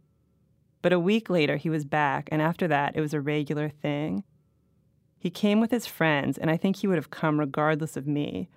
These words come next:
They were just a gang who met up often and were going through a phase of drinking in this particular pub. But he did remember me and looked for me when he came in the door and blushed if I served him.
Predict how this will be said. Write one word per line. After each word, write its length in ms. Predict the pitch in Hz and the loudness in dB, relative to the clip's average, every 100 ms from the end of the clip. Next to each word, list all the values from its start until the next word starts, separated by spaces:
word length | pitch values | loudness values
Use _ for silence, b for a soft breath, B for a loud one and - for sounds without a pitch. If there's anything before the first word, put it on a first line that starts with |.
| b b - | b b -2
They 100 | 170 | 0
were 80 | 170 | 2
just 240 | 180 - | 0 -2
a 40 | |
gang 380 | 156 151 143 147 | -2 0 2 0
who 120 | 151 | 0
met 200 | 156 151 | 0 0
up 160 | 156 151 | 0 -2
often 560 | 147 147 147 - 151 - | -2 0 -2 -6 -6 -4
and 100 | 160 | -2
were 80 | 156 | 0
going 280 | 147 165 160 | 0 -2 0
through 140 | 160 | -4
a 40 | 156 | -6
phase 420 | - 151 160 147 | -4 -2 -2 -4
of 120 | 139 | -4
drinking 380 | 151 147 147 147 | -2 -2 -2 -2
in 140 | 151 | -2
this 160 | 156 - | -2 -4
particular 500 | 165 151 143 143 139 | -8 -8 -6 -6 -6
pub. 540 | - - 147 - 175 _ b b b b | -6 -4 -4 -4 -8 _ b b b b
But 100 | - | -2
he 120 | 185 180 | 0 2
did 260 | 208 214 | 2 2
remember 400 | 165 147 143 139 | 2 0 0 0
me 320 | - - - - | -2 -4 -6 0
and 160 | 165 | 0
looked 200 | 170 170 | 0 -4
for 120 | - | -4
me 140 | 147 143 | -2 0
when 120 | 147 | -2
he 60 | 147 | -4
came 260 | - 160 | -2 0
in 60 | 160 | 0
the 80 | 147 | 0
door 420 | 151 139 151 143 | -2 -2 -2 -2
and 180 | 156 147 | -4 -2
blushed 420 | 151 151 156 - | 0 0 0 -6
if 140 | - 151 | -8 -8
I 80 | |
served 460 | 143 - 143 143 - | -6 -4 -2 -4 -6
him. 320 | - - 175 | -6 -4 -6